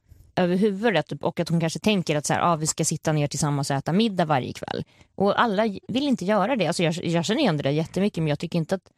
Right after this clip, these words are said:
för mig är det inget problem. Ibland så äter jag min kille middag, vi går och handlar tillsammans, lagar tillsammans. Och ibland så är jag skittrött och då gör han någonting. Och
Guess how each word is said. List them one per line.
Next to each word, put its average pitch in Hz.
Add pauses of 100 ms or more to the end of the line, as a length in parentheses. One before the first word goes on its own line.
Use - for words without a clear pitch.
(200)
för 190
mig 254
är 262
det 233
inget 156
problem. 190
Ibland 214
så 247
äter 196
jag 185
min 175
kille 175
middag, 190
vi 160
går 151
och 156
handlar 202
tillsammans, 196
lagar 190
tillsammans. 175 (500)
Och 208
ibland 208
så 208
är 185
jag 175
skittrött 208
och 185
då 175
gör 190
han 175
någonting. 165
Och 170